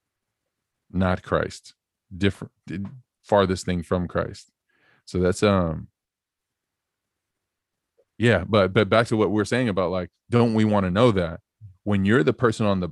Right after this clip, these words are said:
on the other side of suffering and when it doesn't work for you? I remember sitting, you know, i-, in my mega church job and people, like, philosophizing about, and I, I, and I had an amount of respect, back to even what you said about, like,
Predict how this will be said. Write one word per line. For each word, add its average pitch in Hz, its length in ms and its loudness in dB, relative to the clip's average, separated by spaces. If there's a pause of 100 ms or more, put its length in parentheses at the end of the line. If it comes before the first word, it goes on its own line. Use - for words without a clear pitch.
on 95 160 -2
the 87 100 -2
other 104 200 -2
side 98 300 -2
of 85 120 -8
suffering 127 680 -4 (280)
and 110 120 0
when 98 100 2
it 87 120 -4
doesn't 101 320 0
work 87 240 -6
for 123 140 2
you? 151 300 0 (800)
I 113 100 2
remember 123 460 4
sitting, 98 520 -4
you 107 140 -2
know, 92 320 -4 (160)
i-, 87 200 -12 (100)
in 110 140 0
my 98 200 4
mega 107 280 2
church 95 400 -4
job 87 460 -4 (580)
and 101 340 2
people, 120 360 2
like, 104 240 4
philosophizing 104 1200 -2 (120)
about, 90 520 -2 (400)
and 117 120 4
I, 127 60 4
I, 123 180 2
and 135 120 2
I 143 100 2
had 156 200 2
an 180 100 2
amount 123 300 0
of 101 100 0
respect, - 680 -4
back 117 200 2
to - 220 -4
even 156 180 0
what 135 140 -2
you 113 100 0
said 107 220 -2
about, 92 240 -4
like, 90 180 -8